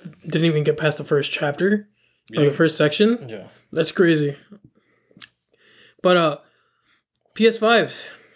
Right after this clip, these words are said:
Speaker 1: still don't have one. Still haven't suffered through Demon Souls. I'm so
Speaker 2: Nah,
Speaker 1: sad.
Speaker 2: you know, you know what? We, we didn't, we didn't think clearly for the P S five 'cause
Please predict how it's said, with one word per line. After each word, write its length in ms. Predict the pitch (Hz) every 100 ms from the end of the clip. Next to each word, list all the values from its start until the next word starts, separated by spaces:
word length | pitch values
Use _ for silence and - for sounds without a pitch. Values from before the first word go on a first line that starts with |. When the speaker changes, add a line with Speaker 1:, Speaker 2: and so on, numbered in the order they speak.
| -
Speaker 1:
still 220 | - 165
don't 120 | 185
have 180 | 170 180
one. 360 | 175 180 175 180 - - -
Still 220 | - -
haven't 260 | 160 165 160
suffered 420 | - 165 151 160
through 260 | 156 160 160
Demon 320 | 151 156 160
Souls. 300 | 151 160 156
I'm 120 | 160
so 100 | 147
Speaker 2:
Nah, 400 | 143 143 135 127
Speaker 1:
sad. 80 | 120
Speaker 2:
you 100 | 147
know, 140 | 160 -
you 120 | 139
know 140 | 165 151
what? 280 | 143 151
We, 140 | 139 151
we 160 | 135
didn't, 320 | 151 156 139 120
we 80 |
didn't 240 | 143 147 147
think 260 | 139 127 -
clearly 340 | 131 131 120
for 140 | 120
the 100 | 117
P 220 | 113 - 127
S 160 | 113
five 300 | 135 131 117
'cause 300 | - 120 104